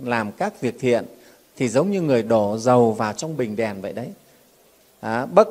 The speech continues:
dẫu có ngắn, nhưng dầu lúc nào cũng đầy, thì đèn vẫn cháy được lâu. Rồi bóng mình giữ cho được tốt, không vỡ, thì lửa vẫn cháy, đèn vẫn sáng. Đó. Như vậy chúng ta thấy cái việc mà ông thầy bói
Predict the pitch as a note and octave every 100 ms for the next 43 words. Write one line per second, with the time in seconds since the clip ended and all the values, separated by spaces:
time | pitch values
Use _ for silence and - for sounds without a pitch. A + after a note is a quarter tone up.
0 | - B2 E3 - F3 E3 D3+ G3 B3+ _
1 | D#3 D3+ C3+ A#2+ D#3+ E3 C#3+ C3+ E3+ F3
2 | C3+ A2 - - _ _ - C3 B2+ A#2+
3 | G#2 B2 A#2 C3+ E3+ C#3 C#3+ C#3+ C3+ -
4 | _ _ _ - B2 A#2+ B2+ G#3 A3+ C3+
5 | A#2 F3+ F#3 D#3+ A2+ - E3 - - _
6 | - D3 C3 A2+ F#2+ - - - A2 G2+
7 | A2 F#2 E2+ A#2+ C3+ B2 D3 - _ _
8 | A#2+ G#2+ F#2 D3 - A#2+ B2+ - _ _
9 | _ A2 A#2 - - - _ - - -
10 | _ _ F#3+ F3+ C3+ D#3+ F#3 F#3 E3+ F#3
11 | A#3+ - - - _ _ _ _ _ _
12 | - F#3+ D#3 D3 C#3 - - - B2+ B2+
13 | A#2+ A#2+ A2+ G#2+ - - D3+ D#3 C3 B2+
14 | C#3 F#3 A3+